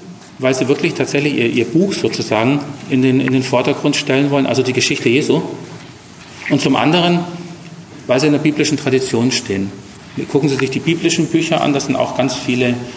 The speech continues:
nicht namentlich gekennzeichnet. Daran bastelt man ja heute auch noch rum, ne? Wer hat, wer hat diese Sachen geschrieben?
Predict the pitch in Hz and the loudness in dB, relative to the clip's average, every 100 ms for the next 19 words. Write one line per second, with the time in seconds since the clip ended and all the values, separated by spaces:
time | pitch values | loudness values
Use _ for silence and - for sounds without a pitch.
0 | - 117 117 117 104 98 104 98 98 98 | -4 -2 -2 -2 -2 -2 -2 -4 -4 -6
1 | - - - 110 101 95 - 98 - - | -8 -12 -8 -8 -6 -8 -8 -10 -10 -12
2 | - - - - - - - - - - | -14 -20 -20 -20 -20 -20 -20 -20 -20 -10
3 | - 113 110 - - 117 - 113 117 110 | -4 0 0 -2 -2 -2 0 -2 0 0
4 | 107 110 104 104 - 95 92 117 - - | 0 0 0 0 0 -2 -2 -2 -4 -10
5 | - - 104 107 - - 95 101 98 98 | -12 -4 -2 -2 -4 -4 -4 -2 0 0
6 | 92 98 - - 87 90 | 0 -2 -4 -4 -6 -6